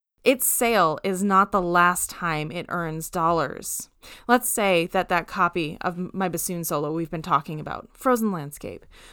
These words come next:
let's say someone purchases that to go on a recital tour. They perform the work fourteen times in one year.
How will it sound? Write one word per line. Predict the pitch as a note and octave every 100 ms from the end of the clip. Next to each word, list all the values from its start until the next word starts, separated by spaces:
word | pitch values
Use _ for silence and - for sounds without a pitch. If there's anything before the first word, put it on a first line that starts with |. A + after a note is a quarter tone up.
| -
let's | F4
say | - F#4
someone | F4 D4+ B3
purchases | G3 F#3+ F3+ E3+ E3+
that | D3+ -
to |
go | G3 G3+
on | G3
a | F3+
recital | F3 E3+ D#3+
tour. | D3 E3+ B2+ - - - - _
They | B3+
perform | C#4 D#4 D4+
the | C#4+
work | A#3+ F3+
fourteen | - A3 G#3+ - A3+ G#3
times | F#3 F3+ E3+ E3+
in | E3+ E3+
one | D#3+
year. | D3+ C#3 - -